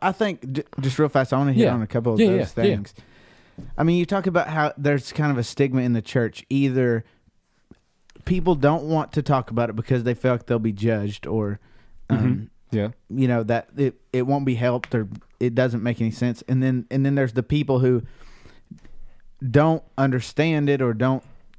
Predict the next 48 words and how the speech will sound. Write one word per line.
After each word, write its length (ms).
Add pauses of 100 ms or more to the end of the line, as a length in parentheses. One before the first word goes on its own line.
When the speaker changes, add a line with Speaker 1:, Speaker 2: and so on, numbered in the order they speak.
(180)
Speaker 1:
can't 220
really 180
speak 360
to 160
it, 140
right? 320
Speaker 2:
Yeah. 200
Speaker 1:
So, 140
like, 160
I 140
know 380 (200)
personally, 840
I, 200
Speaker 2:
Mm-hmm. 200
Speaker 1:
I 180
can 360
say 640
as 240
somebody 420
in 140
the 60
church, 560 (520)
I 180
don't 280
understand 540
depression. 500 (360)
Speaker 2:
Okay. 240 (260)
Yeah. 220 (100)
Speaker 1:
I, 80
I 20
don't 300
understand 600
it. 220
I, 100
I 20 (240)
Speaker 2:
Mm-hmm. 80
Speaker 1:
don't 240
feel 440 (560)
adequately 640
equipped 560
to 220
deal 300
with 200
it 140
or 140
speak 360
to 100
it. 160